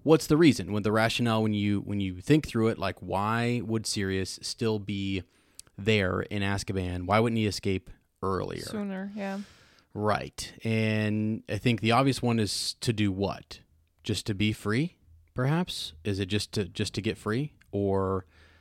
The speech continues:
Speaker 1: is there a reason? Um, people are like, "Well, it's, it's so that way he can go get Peter Pettigrew." For
Speaker 2: Right.
Speaker 1: sure. For sure it is. But couldn't he have figured out maybe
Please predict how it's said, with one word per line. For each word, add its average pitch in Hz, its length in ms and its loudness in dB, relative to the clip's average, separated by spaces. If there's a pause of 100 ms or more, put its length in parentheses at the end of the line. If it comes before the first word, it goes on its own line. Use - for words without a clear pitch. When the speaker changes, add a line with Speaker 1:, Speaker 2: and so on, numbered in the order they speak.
(160)
Speaker 1:
is 104 240 0
there 98 560 2
a 95 100 -8
reason? 160 600 2 (280)
Um, 101 760 0 (220)
people 117 220 0
are 110 40 2
like, 101 180 -2
"Well, 131 300 2
it's, 117 300 -4
it's 117 140 -6
so - 140 -2
that 113 120 0
way 107 140 0
he 113 140 -2
can 107 180 -4
go 104 380 0 (920)
get 113 240 0
Peter 110 200 0
Pettigrew." 92 440 -6 (100)
For 185 160 2
Speaker 2:
Right. 202 80 6
Speaker 1:
sure. 254 320 4 (280)
For 147 100 0
sure 208 220 6
it 127 60 4
is. - 320 -8
But 117 400 2 (420)
couldn't 131 320 4
he 196 120 6
have 147 140 2
figured 131 260 4
out 120 220 2
maybe 107 500 0